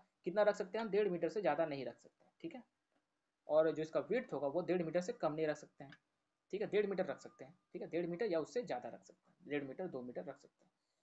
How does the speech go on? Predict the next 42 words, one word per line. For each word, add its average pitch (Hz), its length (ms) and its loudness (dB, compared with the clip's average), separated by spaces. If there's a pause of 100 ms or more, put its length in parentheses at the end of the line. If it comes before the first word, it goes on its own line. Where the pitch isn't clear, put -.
(160)
ठीक 165 100 -2
है। 143 60 -8
तो 143 100 -10
ये 214 120 4
आपको, 220 260 4
ये 180 140 2
आपको 202 200 2
clear 180 280 0
हो 175 80 -2
गई, 202 100 -2
अ, 143 960 -2
manual 156 300 0
के 190 220 -4
case 185 260 -4
में, 254 120 -10 (460)
ये 180 140 2
आप 208 160 4
पढ़ 208 100 4
लीजिएगा 208 360 2
जाके, 202 180 -2
अ, 202 160 -4 (360)
regulation 165 380 -2
एक 165 80 -6
सौ 160 80 -4
पाँच 160 260 -4
नंबर 175 220 -2
में, 208 100 -10
वो 151 120 -4
आपको 139 200 -4
दिख 139 140 -8
जाएगी, 156 260 -6
समझ 127 240 -14
में 117 140 -14
भी 104 80 -20
आ-, 101 340 -12
अ, 120 40 -8
समझ 170 260 -2
में 147 120 -8
भी 185 80 -6
आ 160 120 -2
जाएगी 139 240 -4
और 160 320 -2